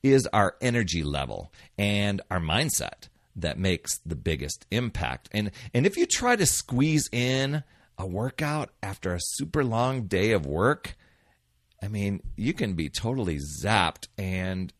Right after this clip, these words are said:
you know, just not get it done. You start skipping stuff, right?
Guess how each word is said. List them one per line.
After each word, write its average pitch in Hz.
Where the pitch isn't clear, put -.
you 98
know, 101
just 95
not 95
get 110
it 73
done. 110
You 110
start 92
skipping -
stuff, -
right? 92